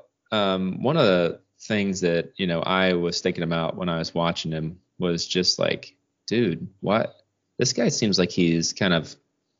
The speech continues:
two Enneagram types at the same time." And, uh, it happens, you know,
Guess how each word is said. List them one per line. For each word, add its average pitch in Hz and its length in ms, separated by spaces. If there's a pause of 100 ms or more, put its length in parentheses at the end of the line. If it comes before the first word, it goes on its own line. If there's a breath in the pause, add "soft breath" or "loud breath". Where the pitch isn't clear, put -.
(340)
two 107 280
Enneagram 82 600
types 82 320
at - 60
the - 80
same 92 320
time." 90 500 (680)
And, 85 500
uh, 80 240
it 185 100
happens, 185 680
you 127 140
know, 135 260